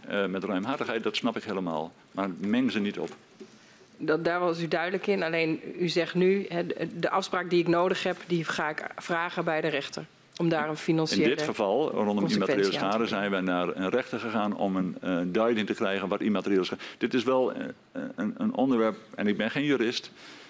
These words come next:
Speaker 1: waar weinig jurisprudentie was over hoe je dit moest inrichten. Kijk, de fysieke schade aan een huis, dat is vrij eenduidig. Die komt do-,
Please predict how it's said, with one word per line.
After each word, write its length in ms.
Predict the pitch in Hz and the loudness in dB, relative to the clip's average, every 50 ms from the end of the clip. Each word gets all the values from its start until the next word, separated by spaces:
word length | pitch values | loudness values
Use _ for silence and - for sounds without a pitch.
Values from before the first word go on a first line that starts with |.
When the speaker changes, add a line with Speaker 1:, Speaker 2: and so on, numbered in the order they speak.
| - - _ _ | -20 -20 _ _
Speaker 1:
waar 400 | - 95 107 104 104 110 104 98 | -4 -2 0 0 0 0 -2 -2
weinig 600 | 90 117 123 143 165 156 143 127 - - - - - _ _ - | 0 0 0 0 0 0 0 -2 -2 -6 -10 -12 -14 _ _ -2
jurisprudentie 720 | - 120 123 117 120 - - 131 110 113 113 110 - 117 | 2 4 4 4 4 2 2 2 2 2 2 0 0 0
was 300 | 98 107 107 107 - - | 0 0 0 0 0 0
over 240 | - 107 104 98 98 | 2 2 2 2 2
hoe 140 | 87 107 110 | 2 4 4
je 60 | 104 | 4
dit 120 | 101 98 | 4 2
moest 180 | 98 98 - - | 2 0 -2 -2
inrichten. 440 | 101 92 90 90 87 - - - - - - - - - - - - - - - - - - - | -2 0 2 0 0 0 -2 -8 -14 -16 -18 -20 -20 -20 -20 -20 -20 -20 -20 -20 -20 -20 -18 -8
Kijk, 260 | - 113 107 98 104 | -4 -4 -4 -4 -4
de 60 | 104 101 | -4 -2
fysieke 360 | - 120 - 151 147 - 131 | 0 0 2 2 2 2 0
schade 320 | - - 127 131 127 120 | 0 0 0 0 0 2
aan 80 | 117 113 | 2 2
een 160 | 110 107 110 | 2 2 2
huis, 300 | 123 131 139 139 131 - | 2 2 0 0 -2 -2
dat 180 | 113 120 113 - | 0 0 0 2
is 180 | 110 110 104 | 0 0 0
vrij 440 | - - 120 113 117 113 110 101 - - | 0 0 2 2 4 4 4 4 2 2
eenduidig. 540 | 110 113 107 117 120 117 98 85 92 - - | 2 4 4 6 4 4 4 2 0 -2 -4
Die 120 | 110 104 | -6 -4
komt 260 | - - 113 104 101 | -2 -2 0 0 2
do-, 100 | 92 101 | 2 2